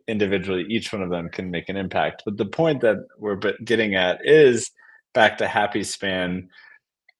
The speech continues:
taken in aggregate, particularly taken as a daily deluge of scientific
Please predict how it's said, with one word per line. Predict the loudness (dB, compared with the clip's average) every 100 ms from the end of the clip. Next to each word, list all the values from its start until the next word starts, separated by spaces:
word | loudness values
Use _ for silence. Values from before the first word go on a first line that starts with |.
| -2
taken | 2 4 4 4 2 -2
in | -4 0
aggregate, | 2 0 2 0 0 -2 -2 -6 -10
particularly | -6 -6 -2 0 0 -2
taken | -2 -4 -2 -6
as | -2 -2 -2
a | -4 -6 -2
daily | 0 2 2 0
deluge | -4 -4 -2 -2 -4 -4
of | -8 -8
scientific | -6 -4 -4 -6 -8 -4 -6 -6 -10